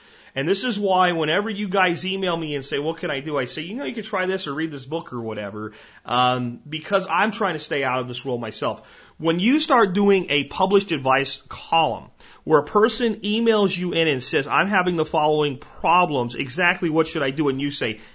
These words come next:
"Eat this, this, this, this, and this," rather than saying, "Hey, check out Rob Wolf's book on paleo nutrition. This is what it did for me." You're giving specific advice to the individual. And that, under this North Carolina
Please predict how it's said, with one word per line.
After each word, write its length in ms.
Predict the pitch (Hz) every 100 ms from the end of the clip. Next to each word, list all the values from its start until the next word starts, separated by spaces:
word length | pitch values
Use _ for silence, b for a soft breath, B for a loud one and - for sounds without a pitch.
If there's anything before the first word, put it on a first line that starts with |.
| -
"Eat 220 | 185 180
this, 240 | 165 180 185
this, 260 | 175 165
this, 280 | 165 165 160
this, 260 | 156 156 156
and 240 | 127 143
this," 480 | 202 220 120 117 - b -
rather 240 | 156 156 156
than 80 |
saying, 300 | 147 170 143
"Hey, 120 | 165 147
check 300 | - 180 190
out 120 | 156
Rob 460 | 147 135 131 139
Wolf's 240 | 147 127 -
book 220 | 127 120
on 100 | 110
paleo 320 | 120 110 107
nutrition. 600 | 104 101 196 196 196 180 B B
This 100 | 147
is 120 | 147
what 140 | 143 127
it 100 | 113
did 140 | 120
for 120 | -
me." 440 | 117 165 196 127 B B -
You're 320 | 127 185 233
giving 380 | 180 208 196 160
specific 920 | - 170 151 - - 220 220 220 220
advice 560 | 185 151 160 165 160
to 140 | - 165
the 160 | 147
individual. 680 | 143 131 131 127 110 98 - B B B -
And 240 | 135 135
that, 280 | 147 180 202
under 220 | 180 151
this 180 | 139 143
North 220 | 156 170
Carolina 560 | 214 180 170 160 151